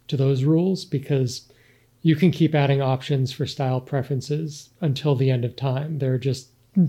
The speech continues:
too many ways that people like to tweak their style preferences, and we can't keep adding new options so that everybody's one-off exception is supported.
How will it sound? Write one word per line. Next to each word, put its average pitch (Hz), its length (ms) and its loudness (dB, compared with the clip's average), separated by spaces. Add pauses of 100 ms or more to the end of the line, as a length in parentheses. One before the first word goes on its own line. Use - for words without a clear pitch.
too 185 240 4
many 151 560 6
ways 135 500 2
that 143 140 -4
people 139 260 -2
like 131 180 0
to 147 80 -4
tweak 143 360 -4
their 135 120 -2
style 131 320 -2
preferences, 131 920 -4
and 127 420 0 (540)
we 151 100 2
can't 147 320 0
keep 143 260 -2 (120)
adding 131 560 0
new 135 180 2
options 127 760 -4 (600)
so - 220 0
that 135 280 -2 (160)
everybody's 131 920 0 (160)
one-off 131 460 0
exception 147 840 -4 (220)
is 151 400 -4 (300)
supported. 151 640 -4